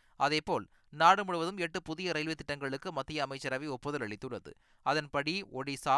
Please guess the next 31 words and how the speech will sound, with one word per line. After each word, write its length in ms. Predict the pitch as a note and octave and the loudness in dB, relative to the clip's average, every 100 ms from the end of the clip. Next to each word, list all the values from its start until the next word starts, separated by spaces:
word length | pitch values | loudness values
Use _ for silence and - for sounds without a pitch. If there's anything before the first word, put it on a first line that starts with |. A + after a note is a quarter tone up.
| D3 | 4
மகாராஷ்டிரா, 680 | A2+ B2+ B2 A#2+ - C3+ D3+ - | -2 -4 -2 -2 0 2 2 2
ஆந்திரா, 400 | A#2+ B2 A#2 C#3 | 0 0 0 0
ஜார்க்கண்ட், 560 | C#3 A#2+ A#2+ A#2+ C3 E3 G#2+ | 0 2 2 0 -6 -10 -10
பீகார், 460 | A#2+ A#2 A#2+ D#3+ - | -8 0 2 2 0
தெலுங்கானா, 500 | A#2 B2 B2+ A#2 D3+ | -8 -2 0 2 0
மேற்கு 300 | A#2+ B2+ D3 | -2 -8 -6
வங்கம் 280 | C3 C#3 A#2+ | -6 -6 -2
ஆகிய 280 | G#2+ A#2 C#3+ A#2 | -2 -2 -6 -4
ஏழு 140 | C3 C3 | -4 -4
மாநிலங்களில் 580 | A2 A#2 A#2+ C#3+ A2 - _ _ - | -4 -4 -6 -6 -8 -10 _ _ -8
இருபத்து 360 | D3+ F#3 G3+ E3+ | -4 -2 -4 2
நான்காயிரத்து 600 | D3 D3+ C#3+ C#3+ D3 D3+ | 2 4 2 2 0 0
அறுநூற்று 360 | C#3 C#3+ - | 0 -2 -4
ஐம்பத்தி 280 | C3 C3 C3 | -4 -4 -4
ஏழு 180 | C3 C#3+ | -4 -2
கோடி 200 | C#3 C3 | -2 -4
ரூபாய் 220 | B2+ C3 | -2 -4
செலவில் 380 | A#2+ A#2 A#2+ F3 | -2 -4 -4 -6
புதிய 260 | C#3 C#3+ D#3+ | -6 -2 -2
ரயில்வே 220 | C#3+ C#3 | -2 -4
திட்டங்கள் 360 | - B2 C#3+ - | -6 -8 -10 -8
செயல்படுத்தப்பட 520 | A#2+ A#2 - A2 G#2 | -8 -8 -10 -8 -8
உள்ளன. 300 | G#2 A2+ F2+ C#2 _ _ _ - | -6 -8 -10 -14 _ _ _ -6
வரும் 180 | B2+ C#3 | -4 -2
இரண்டாயிரத்து 480 | B2+ C3+ C3+ C3 B2 | -2 4 4 2 -6
முப்பது 360 | A#2 C3 B2 E3+ | -6 -4 -4 -6
முப்பத்து 340 | C3 C#3 C3+ | -8 -8 -4
ஓராம் 320 | B2 B2+ B2 | 0 2 2
ஆண்டுக்குள் 420 | A2 A2+ B2 E3 D#3 | 0 -2 -6 -6 -4
செயல்படுத்தப்பட 560 | C3 C3+ C3 C3 B2 A2 | -6 -6 -10 -8 -6 -6
இருக்கும் 380 | A2 - B2 | -10 -8 -10